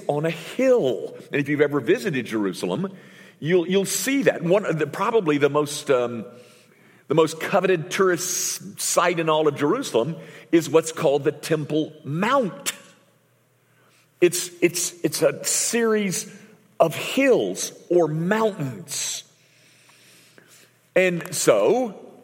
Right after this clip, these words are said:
the, Isaiah is saying, "On this collection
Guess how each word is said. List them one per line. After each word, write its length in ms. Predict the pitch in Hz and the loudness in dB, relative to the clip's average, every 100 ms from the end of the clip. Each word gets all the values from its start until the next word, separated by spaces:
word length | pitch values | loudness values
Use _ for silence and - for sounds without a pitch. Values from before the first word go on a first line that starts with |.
| - | -14
the, 500 | 135 156 147 - 160 160 | 0 0 0 -6 -12 -4
Isaiah 540 | 143 143 143 131 151 | 0 2 4 4 4
is 180 | 160 160 | 2 0
saying, 640 | - 123 117 175 214 180 - - - _ _ _ _ _ _ _ _ _ - | 2 0 0 0 -2 -4 -12 -20 -20 _ _ _ _ _ _ _ _ _ 0
"On 300 | 156 160 131 | 2 2 2
this 420 | 170 233 - - - | 4 4 2 -4 -4
collection 840 | - 247 220 175 175 - - 240 | 2 4 4 2 0 -4 0 0